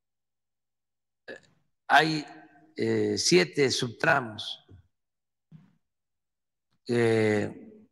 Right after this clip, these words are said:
en uno encargado la gobernadora de, de Querétaro, de, perdón, de Quintana Roo, este, Mara, que, eh,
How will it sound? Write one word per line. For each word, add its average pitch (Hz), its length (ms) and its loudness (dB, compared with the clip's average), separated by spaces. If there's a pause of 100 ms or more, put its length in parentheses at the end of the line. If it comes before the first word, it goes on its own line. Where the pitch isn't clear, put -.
en 139 160 2
uno 185 220 6
encargado 147 500 2
la 143 120 2
gobernadora 120 680 0
de, 107 220 -2 (680)
de 92 180 -4
Querétaro, 113 520 -2 (1120)
de, 123 120 0
perdón, 127 380 0 (2500)
de 117 120 0
Quintana 127 420 2
Roo, 117 240 0 (1040)
este, 113 720 2
Mara, 117 460 2 (1200)
que, 98 920 -2
eh, - 280 -14